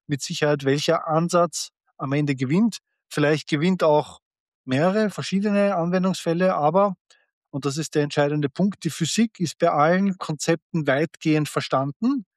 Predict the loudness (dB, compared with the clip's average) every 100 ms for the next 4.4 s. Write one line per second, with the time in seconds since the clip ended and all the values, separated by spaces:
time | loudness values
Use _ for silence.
0 | _ _ -2 0 2 2 2 0 2 2
1 | 2 0 -4 -4 0 0 0 -2 0 0
2 | 0 0 0 0 0 0 -4 _ _ _
3 | _ _ _ 0 0 0 -4 -2 2 4
4 | 4 4 2